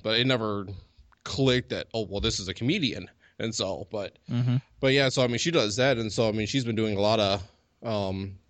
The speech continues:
Speaker 1: going and doing a lot of stand-up,
Speaker 2: That's what
Speaker 1: uh,
Speaker 2: I was
Speaker 1: here
Speaker 2: gonna say,
Speaker 1: lately,
Speaker 2: isn't
Speaker 1: and
Speaker 2: she's,
Speaker 1: so
Speaker 2: doesn't she have a podcast or something too?
Speaker 1: Yeah, she has a podcast too. Um, and so I've listened to a couple of those episodes, and so it's kinda interesting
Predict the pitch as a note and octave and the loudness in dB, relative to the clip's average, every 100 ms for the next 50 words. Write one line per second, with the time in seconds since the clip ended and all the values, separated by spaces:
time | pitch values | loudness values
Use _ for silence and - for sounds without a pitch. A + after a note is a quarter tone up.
0 | _ _ _ A#2+ A2+ G2+ A2 G2+ G#2 G2+ | _ _ _ 2 4 4 2 2 2 4
1 | G2 G2 - A2 G#2+ G2 G2 - - _ | 2 0 0 2 2 0 -2 -6 -20 _
2 | _ _ _ _ - F3+ G3 F3+ D3 E3+ | _ _ _ _ -2 2 4 6 6 6
3 | C#3+ C3 C3+ C3+ - - F#2+ - _ - | 6 4 2 -2 -2 -2 -2 -6 _ 0
4 | F3 A#3 B3 C#3 - D#3 E3+ - G#3 - | 2 2 2 0 0 -4 -4 -4 -4 -4
5 | G3 G3+ G#3 G#3+ G3 G3 G3+ - _ _ | -4 -2 -2 -2 -2 -2 -2 -4 _ _
6 | - - - G#3+ - D#3 D3+ A#2+ C#3+ E3+ | -20 0 4 4 4 2 2 0 0 0
7 | - G2 G2 - D3+ G#2+ G2 - G#2+ G#2+ | 0 0 0 2 4 4 0 -4 0 2
8 | G2 G2+ G2+ A2+ G2+ A#2 C3 A#2+ A#2+ A2 | 2 0 2 2 4 2 2 -2 -2 0
9 | G2+ G2 G2 F#2+ - A#2 F#3 D#3 G2+ G2 | 0 -2 -4 -6 -8 -2 2 4 2 0
10 | E2+ G2+ F#2+ F#2 G2 A2 G2+ F#2+ - G#2 | -2 -4 -4 -2 -2 -2 -6 -8 -4 -2
11 | G2 B2 G#2+ G2 G2 - - _ _ B2+ | 0 0 2 0 -2 -8 -20 _ _ 0
12 | B2 A#2 - A2 G#2+ G#2 | 2 -2 0 0 2 0